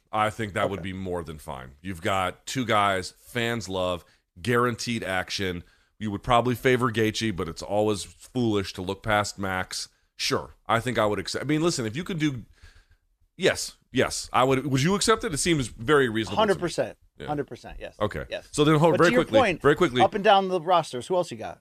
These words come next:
Speaker 1: Yeah. So then we got Leon two ninety-six. Sean Strickland, I guess, could be a maybe, depending on what they want and whoever. Could, but you couldn't get, you couldn't get Hamzat to Canada, I'm guessing. I mean, maybe you could. I don't know.
Speaker 2: No, you'd have to do Du-, Duplessis. Is he ready?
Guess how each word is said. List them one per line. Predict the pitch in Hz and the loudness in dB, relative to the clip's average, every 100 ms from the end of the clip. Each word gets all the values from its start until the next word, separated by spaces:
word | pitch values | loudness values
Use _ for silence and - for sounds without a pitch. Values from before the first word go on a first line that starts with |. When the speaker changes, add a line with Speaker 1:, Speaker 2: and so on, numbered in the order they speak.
| _ - | _ 2
Speaker 1:
Yeah. | 120 | 2
So | 117 | 4
then | 127 127 | 4 4
we | |
got | 131 120 | 4 4
Leon | 110 135 139 | 4 2 2
two | - | 2
ninety-six. | 147 143 - 123 - | 0 0 0 -2 0
Sean | 135 139 | 0 0
Strickland, | 165 160 156 | -2 -2 0
I | |
guess, | 143 156 | 0 0
could | - 156 | -2 -2
be | 160 | -2
a | 156 | -2
maybe, | 151 151 147 113 113 151 - | 2 4 4 2 0 -2 -8
depending | 120 131 127 120 | 0 2 2 0
on | 120 | 0
what | 123 | 2
they | 127 | 2
want | 117 120 120 120 | 2 2 4 2
and | 110 | 0
whoever. | 104 120 117 | 0 2 2
Could, | 110 113 - - | -2 -8 -12 -8
but | 113 | -2
you | |
couldn't | 120 165 139 | 2 4 4
get, | 139 | 2
you | 127 135 127 | 2 -2 0
couldn't | 165 147 | 0 2
get | 131 113 | 0 2
Hamzat | 135 123 113 | 0 0 -2
to | 95 | -4
Canada, | - 127 104 87 | -4 -2 0 -2
I'm | 85 | -4
guessing. | 82 78 92 98 | -4 -6 -6 -6
I | 95 | -6
mean, | 95 | -4
maybe | 107 87 | -4 -4
you | |
could. | 80 82 85 | -8 -6 -4
I | |
don't | 92 90 | -2 -2
know. | 82 | 2
Speaker 2:
No, | 190 | 2
you'd | 147 160 | 2 2
have | 185 | 2
to | 175 | 2
do | 156 170 | 0 2
Du-, | 143 156 | 2 -2
Duplessis. | 131 143 - 139 - 160 | -2 -4 -2 -4 -4 -4
Is | 110 | -4
he | 120 | -2
ready? | 131 202 | -2 -2